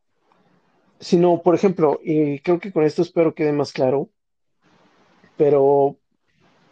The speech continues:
algo vi también en otro reportaje sobre lo, las, los chinos que se encontraban en Canadá y que abrían su típico restaurante de comida china, pero los chinos que tenían posiciones muy, muy cabronas en Canadá,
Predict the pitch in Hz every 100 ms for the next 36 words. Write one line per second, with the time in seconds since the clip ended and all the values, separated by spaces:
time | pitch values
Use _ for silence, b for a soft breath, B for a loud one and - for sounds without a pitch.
0 | _ 165 196 240 226 240 240 254 - -
1 | 151 135 139 175 147 131 123 143 135 143
2 | 143 139 170 202 - _ _ _ _ _
3 | _ - 143 139 135 135 131 135 156 143
4 | 127 _ 151 135 - 156 165 175 160 131
5 | 135 127 120 139 151 151 143 131 127 131
6 | 147 - _ _ _ _ _ - 131 147
7 | 131 139 147 143 165 143 131 147 165 -
8 | 135 120 131 131 135 151 143 143 143 160
9 | 165 196 180 254 - - _ _ _ _
10 | _ _ _ _ 170 156 151 147 139 -
11 | 165 190 190 185 180 139 147 156 170 160
12 | 127 139 135 143 139 - - 165 135 131
13 | 131 135 139 120 123 135 135 143 120 131
14 | 131 135 120 117 120 120 120 127 135 135
15 | 135